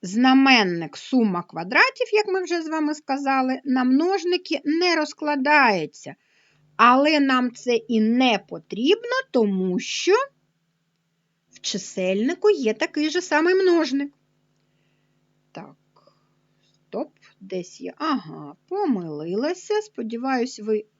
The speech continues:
помітили це.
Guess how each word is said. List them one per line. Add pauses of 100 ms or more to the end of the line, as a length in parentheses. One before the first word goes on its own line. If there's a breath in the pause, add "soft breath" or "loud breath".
помітили (1300)
це.